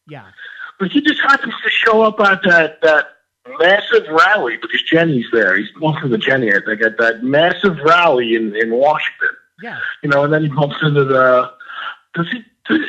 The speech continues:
Speaker 2: does he actually bump into the Black Panthers at one point during that?
Speaker 1: Yes.
Speaker 2: I don't
Speaker 1: Yeah.
Speaker 2: remember.
Speaker 1: Yeah,
Speaker 2: He
Speaker 1: he
Speaker 2: does,
Speaker 1: does.
Speaker 2: right?
Speaker 1: Yeah.
Speaker 2: So it's like, okay, so he happens to show up at some of the biggest,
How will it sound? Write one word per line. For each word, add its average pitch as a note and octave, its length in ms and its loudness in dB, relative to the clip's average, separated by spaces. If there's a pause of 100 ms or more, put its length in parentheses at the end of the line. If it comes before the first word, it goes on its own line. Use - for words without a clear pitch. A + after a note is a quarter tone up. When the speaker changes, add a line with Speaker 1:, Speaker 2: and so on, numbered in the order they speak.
(180)
Speaker 2:
does F3 100 -6
he A3+ 100 0
actually B3 260 -2
bump A3 220 0
into A#3 120 0
the A3 80 -2
Black G#3 300 -2
Panthers A#3+ 420 -2
at A3+ 80 2
one A3 180 0
point A3+ 260 -4
during B3 240 0
that? B3 200 -2
Speaker 1:
Yes. - 220 -20
Speaker 2:
I A3+ 60 0
don't E3+ 140 0
Speaker 1:
Yeah. - 60 -10
Speaker 2:
remember. - 340 -6 (180)
Speaker 1:
Yeah, F3+ 200 -14
Speaker 2:
He G#3+ 80 2
Speaker 1:
he E3 60 2
Speaker 2:
does, F3+ 300 0
Speaker 1:
does. - 60 -4
Speaker 2:
right? D#3 220 2 (220)
Speaker 1:
Yeah. E3+ 200 -20 (840)
Speaker 2:
So G#3+ 160 2
it's G#3 120 -8
like, G#3 240 2
okay, E3+ 400 0
so F#3 200 0
he G#3+ 180 -2
happens A3+ 400 0 (100)
to G#3+ 80 -6
show G#3 320 0
up G3 200 0
at F3 220 0
some G3+ 140 -2
of F3+ 60 -2
the E3+ 60 -2
biggest, G#3 420 0